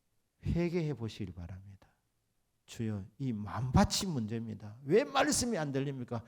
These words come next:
남들은 은혜를 참 잘 받는데, 쉽게 받는데 왜 저는 은혜를 잘 못 받습니까? 문제는 제 마음밭의 문제인 것 같습니다. 주여, 이 단단한 이 마음, 돌같이 굳어진 이 마음을 주여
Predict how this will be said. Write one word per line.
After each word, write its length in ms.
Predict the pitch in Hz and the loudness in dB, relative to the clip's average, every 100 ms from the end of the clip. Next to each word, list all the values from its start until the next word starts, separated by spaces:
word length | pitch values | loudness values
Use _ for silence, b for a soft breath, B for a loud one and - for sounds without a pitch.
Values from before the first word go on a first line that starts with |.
| B B | B B
남들은 540 | - 139 190 208 202 196 | -4 -2 0 0 0 -4
은혜를 320 | 196 196 175 | -4 0 0
참 340 | - 156 151 - | 0 -2 -2 -2
잘 240 | - 139 | 0 2
받는데, 420 | 135 139 160 156 | 2 2 2 2
쉽게 300 | 147 190 196 | 0 0 0
받는데 380 | 170 147 139 123 | 2 2 2 2
왜 220 | 107 180 | 4 4
저는 260 | - 208 - | 4 0 2
은혜를 260 | 214 185 | 2 4
잘 180 | 160 143 | 4 4
못 220 | 131 117 | 4 0
받습니까? 680 | 139 131 135 117 110 127 113 b b b b b b _ _ _ _ _ | 0 -2 -2 -6 -4 -4 -6 b b b b b b _ _ _ _ _
문제는 880 | 151 196 220 226 220 156 113 - - | 8 10 12 12 12 12 6 -2 -6
제 260 | - 151 135 | 8 10 10
마음밭의 840 | 123 113 127 139 175 - - 165 | 6 4 2 2 0 0 -2 0
문제인 360 | 139 139 127 120 | 2 0 0 -2
것 120 | 107 | -4
같습니다. 480 | 98 95 - 92 - 95 98 | -6 -8 -14 -20 -20 -20 -20
주여, 460 | - 127 123 107 107 | -2 4 4 4 0
이 120 | 143 127 - | -4 -4 4
단단한 580 | 170 233 254 269 262 240 | 10 12 12 12 12 12
이 80 | 233 | 12
마음, 480 | 175 160 127 110 - | 12 10 8 -2 6
돌같이 400 | 175 262 269 247 | 10 12 12 10
굳어진 440 | 202 240 220 202 | 6 10 10 10
이 80 | 185 | 6
마음을 520 | 160 147 190 254 175 - - - _ _ _ _ _ _ _ _ _ _ - | 6 8 12 12 12 12 -2 -14 _ _ _ _ _ _ _ _ _ _ -4
주여 420 | 139 117 104 | 0 2 0